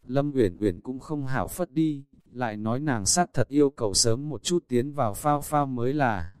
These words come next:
có Khương Gia Minh thế nàng nhìn, nàng cũng yên tâm. Sau giờ ngọ,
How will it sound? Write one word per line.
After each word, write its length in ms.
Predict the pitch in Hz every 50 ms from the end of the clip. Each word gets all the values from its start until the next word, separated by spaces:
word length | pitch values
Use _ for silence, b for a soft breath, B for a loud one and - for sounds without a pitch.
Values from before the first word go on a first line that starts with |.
| _ _ _ -
có 140 | 117 117
Khương 300 | - - 165 151 139 135
Gia 220 | 123 139 139 135 135
Minh 260 | 139 147 143 139 135
thế 180 | - 123 120 139
nàng 300 | 185 160 131 110 101 98
nhìn, 320 | 101 101 98 95 92 92 95 - - _ _ -
nàng 280 | 120 113 104 98 95
cũng 220 | - - 123 120 123
yên 200 | 131 143 143 135
tâm. 340 | - 143 139 139 139 135 135 - - _ _ _ _ _ _ -
Sau 300 | - - - 147 143 135
giờ 200 | 127 127 120 113
ngọ, 320 | 101 104 110 107 101 95